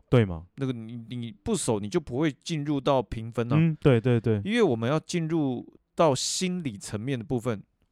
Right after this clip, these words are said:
Speaker 2: 我刚刚讲了，我们就开始整理资料嘛。
Speaker 1: 对啊。
Speaker 2: 整理就是开始思考说这个人
Speaker 1: 他到底怎么样？
Speaker 2: 对，他
Speaker 1: 适不适合？
Speaker 2: 他，我要把他放在什么位置？因为我跟你讲了，只要走进一个人的心里，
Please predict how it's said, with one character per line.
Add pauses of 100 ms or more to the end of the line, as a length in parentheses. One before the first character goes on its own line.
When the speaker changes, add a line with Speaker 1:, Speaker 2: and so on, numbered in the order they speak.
(160)
Speaker 2:
我
刚
刚
讲
了， (240)
我
们
就
开
始
整
理
资
料
嘛。 (200)
Speaker 1:
对
啊。 (140)
Speaker 2:
整
理
就
是
开
始
思
考
说
这
个
人 (260)
Speaker 1:
他
到
底
怎
么
样？
Speaker 2:
对，
他
Speaker 1:
适
不
适
合？
Speaker 2:
他， (320)
我
要
把
他
放
在
什
么
位
置？
因
为
我
跟
你
讲
了，
只
要
走
进
一
个
人
的
心
里，